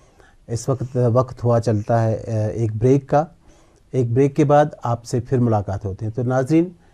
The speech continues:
एक break लेके वापस आते हैं गुलजार साहब से गुफ्तगू जारी रखने।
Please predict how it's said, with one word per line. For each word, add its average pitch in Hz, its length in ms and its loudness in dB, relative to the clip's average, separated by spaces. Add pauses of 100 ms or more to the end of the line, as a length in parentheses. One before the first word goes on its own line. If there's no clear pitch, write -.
(280)
एक 117 160 -2
break 143 280 2
लेके 139 400 0 (280)
वापस 120 340 -2
आते 113 240 -2
हैं 113 180 -2
गुलजार 110 300 -2
साहब 101 200 -8
से 104 260 -10 (120)
गुफ्तगू 110 420 -6
जारी 104 280 -6
रखने। 104 280 -8